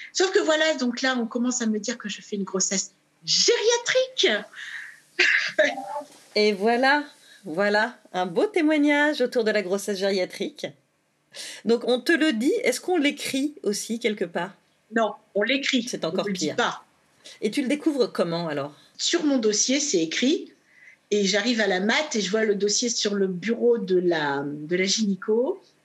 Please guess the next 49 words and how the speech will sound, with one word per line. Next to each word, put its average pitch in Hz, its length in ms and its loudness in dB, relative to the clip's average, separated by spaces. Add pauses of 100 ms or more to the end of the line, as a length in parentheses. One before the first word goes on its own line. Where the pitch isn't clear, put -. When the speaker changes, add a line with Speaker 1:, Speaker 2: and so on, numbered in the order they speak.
(160)
Speaker 1:
Je 190 120 -4
vois 233 240 2
le 302 140 4
mot 233 640 4 (640)
et 233 80 2
je 208 120 0
lui 226 120 0
dis, « 226 200 -4 (1300)
Grossesse 247 580 -2 (140)
gériatrique. » 196 840 -4 (560)
Elle 196 120 0
me 196 100 2
regarde, 214 240 0
elle 185 120 -4
me 170 100 -4
dit, « 160 180 -14 (260)
Ouais, 185 200 -4 (180)
c'est - 220 -6
écrit 170 240 -6
comme 180 160 -4
tel. » 220 180 -2
Elle 196 40 -2
me 185 60 -2
dit, « 180 140 -6
Mais 180 80 0
je 180 100 -2
vais 190 80 4
le 185 60 -2
barrer. » 180 300 -2
J'étais 165 160 -10
là, « 156 120 -10 (280)
Ah, 156 60 0
c'est - 120 0
pas 196 100 0
qu'il 196 140 -6
faut 196 100 -4
le 180 60 0
barrer, 226 420 0 (220)
c'est - 140 -6
qu'il 196 200 -2
faut - 300 -4 (240)
l'enlever 220 640 0
du 202 160 -2
langage 214 500 2
des 196 100 0
soignants. 226 480 2
C'est 156 140 -6
pas 165 100 -6
possible. » 196 440 0